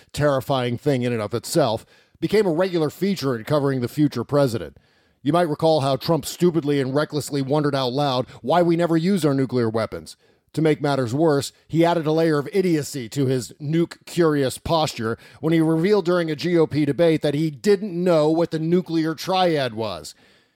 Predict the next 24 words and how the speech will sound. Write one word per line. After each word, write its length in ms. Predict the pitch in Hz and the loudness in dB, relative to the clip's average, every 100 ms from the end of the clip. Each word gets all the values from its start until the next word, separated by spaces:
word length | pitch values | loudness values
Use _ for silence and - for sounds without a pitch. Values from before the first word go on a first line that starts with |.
| _ - | _ -8
In 140 | 156 | -4
response 480 | 147 - 160 160 - | -4 -2 -2 -2 -4
to 100 | 147 | -8
Hugh 280 | - 180 170 | -4 0 0
Hewitt's 420 | - 170 139 - | 2 0 0 -2
question, 440 | - 165 - 139 - - | 0 0 2 -4 -4 -8
Trump 280 | - 190 - | 0 0 0
seriously 640 | - 208 226 226 - 208 | -6 -2 0 0 -2 -2
replied, 560 | 202 185 165 170 170 165 | 0 0 2 2 2 0
quote, 320 | 170 165 151 _ _ _ _ | 2 2 2 _ _ _ _
"To 100 | - | -2
me, 340 | 185 196 214 233 | 2 4 2 0
I 140 | 170 180 | 0 -2
think 280 | 208 190 127 | 0 -4 -2
nuclear, 840 | 165 196 196 147 143 131 135 143 _ | 0 0 0 0 2 2 -2 -4 _
the 220 | 127 170 | -2 -2
power, 600 | - - 202 185 156 160 147 | 0 0 2 4 2 0 -2
the 160 | 139 | -2
devastation 800 | 143 180 175 - 185 180 165 160 | 0 2 2 0 2 2 2 0
is 160 | 156 120 | -2 -2
very 320 | 156 156 151 | -2 0 0
important 500 | 147 - 170 151 143 | -2 0 0 0 -4
to 80 | 139 | -4
me." 280 | 120 90 | -4 -6